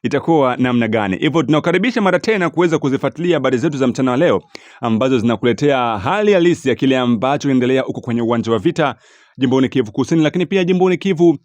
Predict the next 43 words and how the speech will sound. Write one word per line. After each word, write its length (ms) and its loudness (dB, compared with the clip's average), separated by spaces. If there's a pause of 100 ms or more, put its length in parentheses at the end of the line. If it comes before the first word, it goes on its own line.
(180)
Kaskazini. 580 0
Kama 260 -2
kawaida, 300 0
unajua 460 2 (260)
mashariki 420 0
mwa 140 2
D 80 4
R 140 2
C 280 2
hali 420 2
ya 80 2
usalama 440 0
inaendelea 300 2
kuwa 240 -2
tete 340 -2
siku 320 -6
baada 280 0
ya 60 2
siku, 380 0 (440)
na 120 0
hiyo 120 0
ni 40 -2
kufuatana 320 -4
na 60 0
mapigano 300 0
makali 260 -2
ambayo 160 0
yanaendelea 240 2
kati 300 -6
ya 80 2
waasi 560 -2 (260)
wa 260 -4
A 60 -4
F 100 -6
C 200 -4
M 180 0
ishirini 180 -4
na 40 -4
tatu 460 -2
na 160 0
vikosi 340 -4
vya 80 -2
wazalendo 500 0